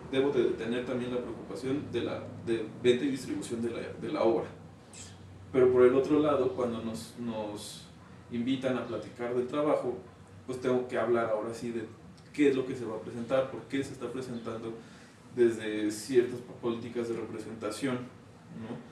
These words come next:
¿Por qué, eh, por qué cuerpo? ¿Por qué feminismo? ¿Por qué, o, por qué gay? ¿Por qué queer? ¿Por qué,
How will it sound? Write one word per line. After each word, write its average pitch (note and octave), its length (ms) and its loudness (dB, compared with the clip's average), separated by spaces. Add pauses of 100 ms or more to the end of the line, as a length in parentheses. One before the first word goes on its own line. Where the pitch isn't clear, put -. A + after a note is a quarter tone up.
(1000)
¿Por A#2 240 4
qué, C3 680 4
eh, B2 360 2
por A2+ 140 -4
qué A#2 100 -2
cuerpo? A#2+ 640 2 (220)
¿Por A2+ 180 -4
qué B2 320 6
feminismo? A#2 720 -4
¿Por G#2+ 200 -6
qué, A#2 320 6
o, A2+ 120 2 (320)
por - 160 -12
qué A2+ 140 -4
gay? C3 200 2
¿Por - 180 -6
qué - 260 -10
queer? D3 240 4
¿Por A#2 140 -4
qué, A#2 440 4